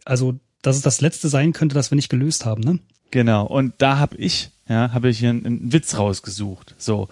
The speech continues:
Speaker 2: Und jetzt kann ich den eigentlich gar nicht bringen, weil wir das Spiel jetzt, Spoiler, gar nicht weiterspielen können. Aber ich mach das jetzt trotzdem.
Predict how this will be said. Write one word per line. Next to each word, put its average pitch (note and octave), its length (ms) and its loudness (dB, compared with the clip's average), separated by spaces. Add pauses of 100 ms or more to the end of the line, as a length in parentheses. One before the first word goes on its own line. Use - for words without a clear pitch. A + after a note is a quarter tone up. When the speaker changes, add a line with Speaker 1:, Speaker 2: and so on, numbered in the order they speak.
(120)
Speaker 2:
Und A#2+ 140 2
jetzt A2+ 120 0
kann C3+ 180 2
ich D3+ 80 -2
den C#3 140 0
eigentlich C3 340 0
gar C3 160 2
nicht A#2+ 160 -2
bringen, C#3+ 240 0
weil B2+ 120 2
wir A#2+ 60 -2
das A#2 140 -2
Spiel C#3 280 2
jetzt, C3+ 340 0
Spoiler, C3 520 2
gar B2 200 4
nicht A2+ 160 0
weiterspielen A2+ 540 0
können. G2+ 260 -6 (220)
Aber B2 140 4
ich G#2+ 80 2
mach C3 120 4
das B2 140 2
jetzt G#2+ 120 -4
trotzdem. G#2+ 460 -2